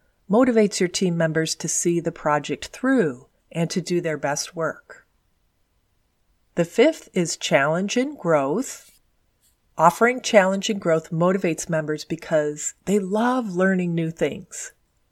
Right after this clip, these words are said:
It also enhances synergy and bonding for more satisfying team dynamics. And the sixth is support and appreciation.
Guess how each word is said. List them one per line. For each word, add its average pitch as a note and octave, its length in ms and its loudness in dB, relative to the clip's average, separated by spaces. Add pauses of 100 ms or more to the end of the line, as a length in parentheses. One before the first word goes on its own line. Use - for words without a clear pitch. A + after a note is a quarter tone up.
(160)
It - 140 2
also B3 360 6
enhances E3+ 600 -2
synergy E3 800 -2 (320)
and D3 280 -4
bonding F3 840 4 (400)
for E3+ 240 -2
more F3 420 0
satisfying D3+ 1120 0
team D#3+ 380 -6
dynamics. D3 1040 -6 (1400)
And C4 200 0
the D#4+ 100 2
sixth - 680 -2
is D#3+ 200 -2
support F3 720 0
and E3 140 -4
appreciation. D3+ 800 -6